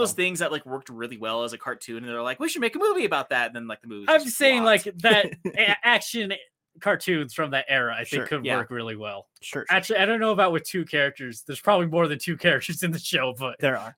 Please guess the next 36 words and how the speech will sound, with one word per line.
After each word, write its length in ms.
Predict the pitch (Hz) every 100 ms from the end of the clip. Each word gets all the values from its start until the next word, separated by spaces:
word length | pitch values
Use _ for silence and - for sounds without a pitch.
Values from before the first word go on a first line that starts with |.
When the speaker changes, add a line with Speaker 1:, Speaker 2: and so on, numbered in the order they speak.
| -
Speaker 3:
There 120 | 165
are 60 |
many 180 | 139 135
more. 240 | 120 117 120
Speaker 2:
I'm 100 | 170
just 200 | 190 - 254
imagining 360 | 196 180 185
there's 260 | 170 165 147
literally 320 | 175 165 160
only 300 | 156 156 147
Vision 360 | 123 151 151 143
and 140 | 135
Wanda 420 | 165 156 151 147 143
in 80 | 135
every 280 | 147 147 131
episode. 280 | - - - _ _ -
Actually, 200 | 165 -
that 100 | 123
would 100 | 147
probably 220 | 202 170
be 140 | 135 127
more 200 | 120 127
interesting 500 | 123 175 - 120 120
if, 180 | 117
like, 160 | 143 131
they 80 | 143
had 120 | 151
to 120 | 139
act 240 | 127 131 -
every 280 | 131 135 139
<laughs> 20 |
single 600 | 175 - - 196 170 190 175
of 140 | 147 147
the 140 | 160
other 160 | 143 156
characters 500 | - 147 165 165